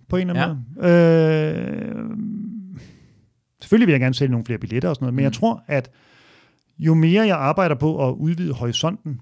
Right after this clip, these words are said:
Speaker 1: på alle måder, jo mere interessant bliver stand-up'en, og jo mere interessant stand-up bliver, jo flere billetter sælger man.
Speaker 2: Ja.
Speaker 1: Det må være, øh, den sådan grundfilosofi, der ligger til udtryk for det. For det at bare sælge flere billetter, det er jo, det kan man jo godt dybest set. Det er jo ligesom bare at sige,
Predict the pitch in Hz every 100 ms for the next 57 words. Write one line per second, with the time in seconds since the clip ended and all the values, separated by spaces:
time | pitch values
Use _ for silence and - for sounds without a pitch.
0 | - - 156 196 139 135 139 156 165 127
1 | 120 160 131 123 170 202 196 165 - 151
2 | 147 143 143 113 143 185 - 160 170 147
3 | 143 143 135 127 139 131 131 117 117 123
4 | - 113 - - _ 117 107 - 170 185
5 | 147 131 120 113 117 123 - 151 180 -
6 | 131 123 101 139 139 - - 143 113 117
7 | - 135 127 127 127 117 127 131 123 139
8 | 123 117 120 196 233 135 139 143 - 143
9 | 127 123 151 131 127 104 107 120 127 143
10 | 165 175 131 131 - - 175 160 113 117
11 | - 127 123 131 - - - - 175 143
12 | 127 120 120 123